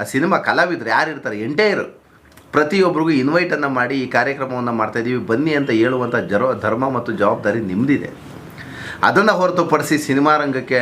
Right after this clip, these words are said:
ನಟ್ಟು ಬೋಲ್ಟು ಟೈಟ್ ಮಾಡ್ತೀನಿ, ನಾನು ಹಂಗೆ ಮಾಡ್ತೀನಿ, ಹಿಂಗೆ ಮಾಡ್ತೀನಿ, ಅದಲ್ಲ. ಮೊದಲನೇದಾಗಿ ಸಾರ್ವಜನಿಕ ಪ್ರತಿನಿತ್ಯ ಸಮಸ್ಯೆಗಳಿದೆಯಲ್ಲ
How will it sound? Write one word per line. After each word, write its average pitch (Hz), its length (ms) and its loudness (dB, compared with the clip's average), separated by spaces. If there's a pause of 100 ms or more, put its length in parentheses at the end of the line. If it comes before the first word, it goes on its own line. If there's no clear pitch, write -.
(120)
ನಟ್ಟು 117 240 0
ಬೋಲ್ಟು 123 280 -2
ಟೈಟ್ 110 280 -2
ಮಾಡ್ತೀನಿ, 110 400 0
ನಾನು 101 220 0
ಹಂಗೆ 117 160 0
ಮಾಡ್ತೀನಿ, 113 400 0
ಹಿಂಗೆ 107 140 -2
ಮಾಡ್ತೀನಿ, 101 320 -2
ಅದಲ್ಲ. 117 260 4 (1120)
ಮೊದಲನೇದಾಗಿ 131 760 4
ಸಾರ್ವಜನಿಕ 139 680 0
ಪ್ರತಿನಿತ್ಯ 202 680 0
ಸಮಸ್ಯೆಗಳಿದೆಯಲ್ಲ 147 920 -2